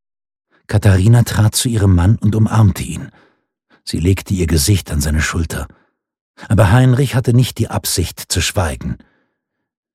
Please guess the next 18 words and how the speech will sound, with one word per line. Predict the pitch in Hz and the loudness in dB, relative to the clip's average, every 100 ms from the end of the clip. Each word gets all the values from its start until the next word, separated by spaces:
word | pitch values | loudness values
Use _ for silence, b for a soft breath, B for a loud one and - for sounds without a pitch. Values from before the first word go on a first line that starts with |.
| _ _ | _ _
Als | 170 120 - | -2 0 2
alles | 147 131 | 2 0
vorbei | - 123 104 131 143 92 | -2 -4 -4 -2 -2 -2
war, | 101 143 - _ _ _ _ _ _ _ - | -6 -6 -10 _ _ _ _ _ _ _ -4
verpasste | 123 - 135 - 151 | -4 0 -2 0 -2
er | 120 | 0
meinem | 113 117 113 | 2 2 2
Bruder | 113 131 117 | 0 0 2
noch | 107 | 0
eine | 110 117 | 0 0
Ohrfeige, | 135 127 123 113 120 - B B B B B _ | 0 -2 -2 -4 -4 -6 B B B B B _
so | - | -14
dass | - 87 | -8 -2
er | 120 | 0
erneut | 104 113 127 - | 4 4 2 0
zu | - 107 | -4 -6
Boden | 73 113 92 | -2 -2 -2
stürzte. | 80 - 76 - - 80 | -4 -4 -4 -6 -8 -10